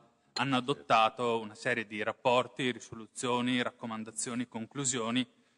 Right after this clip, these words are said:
eh, con riferimento alla situazione, eh, dei diritti umani, eh, nel nostro Paese. Chiaramente dalle, dall'analisi di queste osservazioni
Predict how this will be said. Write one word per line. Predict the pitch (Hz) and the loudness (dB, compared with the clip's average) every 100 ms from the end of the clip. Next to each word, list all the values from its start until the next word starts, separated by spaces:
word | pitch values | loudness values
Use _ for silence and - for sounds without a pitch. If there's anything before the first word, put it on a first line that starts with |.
| _ | _
eh, | - 110 - | -4 -4 -2
con | 135 | -2
riferimento | 117 127 135 131 120 120 110 | -2 -2 0 2 0 0 0
alla | 110 107 | 0 -2
situazione, | - 113 107 - 110 101 107 - _ - | -4 -12 -14 -12 -12 -12 -12 -16 _ -8
eh, | 127 113 | -6 -4
dei | 113 107 | -4 -4
diritti | 113 113 - | -6 -6 -2
umani, | 120 120 107 104 - _ _ _ | 2 4 2 -4 -16 _ _ _
eh, | - 127 117 | -8 -4 -2
nel | 131 135 | 0 0
nostro | 117 - 139 | 0 -4 -6
Paese. | 131 151 120 117 127 - _ _ | 0 0 0 -2 -4 -6 _ _
Chiaramente | 123 131 143 135 | 0 2 0 0
dalle, | 123 120 113 113 110 135 | 0 0 0 -2 -4 -8
dall'analisi | 117 113 120 147 156 117 117 110 | -6 -2 4 4 4 -2 -10 -12
di | 113 | -10
queste | 120 117 - 110 107 104 107 _ | -8 -8 -8 -6 -4 -4 -6 _
osservazioni | 123 - 131 117 131 - 156 120 110 131 | -12 -6 -2 0 0 4 4 4 2 2